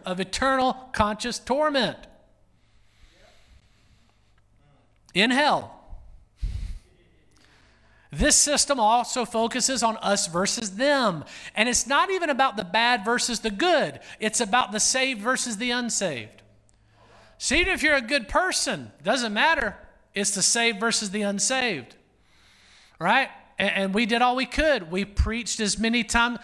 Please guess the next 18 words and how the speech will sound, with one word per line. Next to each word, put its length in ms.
We 200
warned 520
you 120
as 160
much 320
as 140
we 140
could, 400
but 140
you 260
would 220
not 260
turn 240
from 160
your 120
wickedness. 640
So 180
now, 380